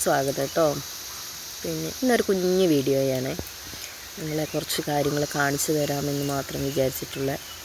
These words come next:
ഒരു വീഡിയോ. ഇതെങ്ങനെയുണ്ട്? കോരിച്ചൊരിയുന്ന മഴയും കട്ടൻ കാപ്പിയും ഔസേപ്പച്ചൻ സാറിൻ്റെ സംഗീതവും. പക്ഷേ കോരിച്ചൊരിയുന്ന മഴ കിട്ടിയില്ല, ചെറിയൊരു മഴ കിട്ടി.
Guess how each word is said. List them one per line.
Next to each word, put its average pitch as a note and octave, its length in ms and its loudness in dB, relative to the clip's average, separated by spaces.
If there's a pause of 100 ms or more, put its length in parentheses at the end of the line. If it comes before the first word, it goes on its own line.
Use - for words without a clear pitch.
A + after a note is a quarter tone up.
(140)
ഒരു E3+ 160 2
വീഡിയോ. - 240 -4 (1500)
ഇതെങ്ങനെയുണ്ട്? C#3+ 560 4 (1700)
കോരിച്ചൊരിയുന്ന E3+ 800 4
മഴയും D3+ 360 2 (420)
കട്ടൻ E3 340 -2
കാപ്പിയും D#3+ 440 0 (840)
ഔസേപ്പച്ചൻ D#3+ 560 0
സാറിൻ്റെ D3 400 0 (580)
സംഗീതവും. D3 500 2 (600)
പക്ഷേ F3 300 2 (160)
കോരിച്ചൊരിയുന്ന G#3 640 4
മഴ D#3 180 6
കിട്ടിയില്ല, C#3 280 -2 (120)
ചെറിയൊരു F3 360 2 (100)
മഴ B2 180 2
കിട്ടി. D#3 260 -6